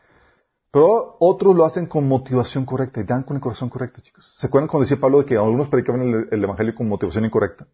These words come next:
Por motivos personales. Y otros predicaban con motivos puros,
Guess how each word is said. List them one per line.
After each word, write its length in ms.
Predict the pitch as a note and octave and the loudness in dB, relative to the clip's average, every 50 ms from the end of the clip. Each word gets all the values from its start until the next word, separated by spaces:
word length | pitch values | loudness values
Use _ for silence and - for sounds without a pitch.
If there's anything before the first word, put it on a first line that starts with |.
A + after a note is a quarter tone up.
| _ _ _ _ _ _ _ - | _ _ _ _ _ _ _ -4
Por 140 | - A#2 A2 | -2 -2 0
motivos 360 | A2 G#2+ A2 - A2 A2 G2+ | 0 -2 -4 -4 -6 -8 -8
personales. 360 | - A2 - A2+ G2+ A2 G#2 | -10 -12 -10 -6 -6 -2 0
Y 40 | B2 | 0
otros 360 | B2 - C#3+ C#3+ B2+ C3+ - - - - _ | 2 4 4 4 4 2 -6 -16 -20 -20 _
predicaban 560 | - A#2+ A#2+ B2 - B2 A#2+ B2+ C#3 C#3 C3 _ _ _ _ _ | -2 -2 0 2 2 2 2 2 -2 -8 -14 _ _ _ _ _
con 160 | - C3 B2+ | -4 -2 -2
motivos 360 | B2+ - D3+ C#3 D3 C3+ - | 0 0 0 -2 -2 -4 -6
puros, 440 | - - D#3+ D3 - - - - _ | -4 -4 -4 -4 -4 -12 -16 -20 _